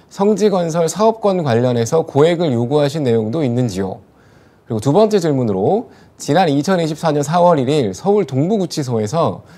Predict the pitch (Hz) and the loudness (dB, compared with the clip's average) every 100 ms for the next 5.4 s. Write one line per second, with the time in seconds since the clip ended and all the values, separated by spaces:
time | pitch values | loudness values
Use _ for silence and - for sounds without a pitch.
0 | - - _ 104 123 170 - 151 147 135 | -20 -20 _ 0 0 0 -2 0 -2 -4
1 | - 180 196 110 127 185 180 170 160 180 | -6 -4 0 4 4 4 4 2 0 -2
2 | 175 165 160 143 139 117 175 170 151 143 | -2 -4 -4 -2 0 -2 -2 -2 -2 -2
3 | 135 131 110 131 170 170 104 160 202 196 | -4 -6 -4 -2 0 0 0 0 0 0
4 | 185 139 135 139 139 127 127 131 107 95 | 0 2 2 2 0 0 -2 -2 -2 -2
5 | 95 151 104 | -2 -2 -2